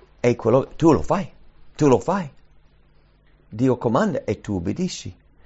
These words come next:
Questo è un frutto della vera sal-, salvezza. Non si aspetta un buon momento. E quindi Dio ci comanda tante cose. Se Dio mi mostra un peccato,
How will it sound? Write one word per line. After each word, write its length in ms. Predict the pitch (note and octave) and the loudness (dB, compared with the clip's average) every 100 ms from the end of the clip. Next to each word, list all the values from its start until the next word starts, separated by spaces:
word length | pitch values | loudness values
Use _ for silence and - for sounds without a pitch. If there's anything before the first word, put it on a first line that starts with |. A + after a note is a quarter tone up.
| - - | -20 -8
Questo 480 | - D#3 - B2+ - | -2 -2 0 0 2
è 240 | A#2 A#2 | 2 0
un 160 | - A2 | 0 -6
frutto 500 | - - C#3+ C#3+ D3 | -6 -2 -2 -2 -2
della 260 | B2+ A2+ G2+ | 0 2 2
vera 240 | G#2 A2+ | 2 0
sal-, 300 | A2+ B2+ A#2+ - | -2 -6 -8 -12
salvezza. 800 | - C3+ C3 C#3 D3 - A2 F#2+ _ _ _ _ - - | -10 -4 -2 -2 -4 -8 -14 -14 _ _ _ _ -20 -2
Non 240 | A#2+ C3+ | 4 4
si 120 | C3 C#3+ | 4 0
aspetta 460 | C3+ - F#3 F3 | 0 0 0 2
un 160 | A#2+ A#2 | 0 2
buon 180 | A#2+ B2 | 4 4
momento. 600 | A#2 A2+ G#2+ G#2+ G2+ - - - _ _ _ _ _ _ _ _ _ _ _ | 4 2 0 -2 -6 -6 -20 -20 _ _ _ _ _ _ _ _ _ _ _
E 120 | - | -6
quindi 540 | A#2 D#3 D#3 A#2 G#2 - - | -4 -2 0 0 -2 -4 -16
Dio 280 | - C3+ F#3+ | -4 0 0
ci 160 | D3+ D3+ | 0 -6
comanda 380 | D3 C#3 C3+ C3+ | 0 0 0 -2
tante 420 | - F#3+ E3+ A#2+ | -2 -4 -4 -2
cose. 340 | - G2+ F#2+ | 0 2 2
Se 360 | G#2+ - C#3+ A2 - - _ - - - | -2 4 4 4 -4 -20 _ -20 -20 -10
Dio 280 | A#2+ D3 | 2 4
mi 140 | C3+ B2+ | 6 4
mostra 380 | B2 B2+ - B2+ | 4 2 0 -4
un 120 | B2 | -2
peccato, 640 | - E3 F3 - F#2+ - | -4 -8 -8 -8 -8 -10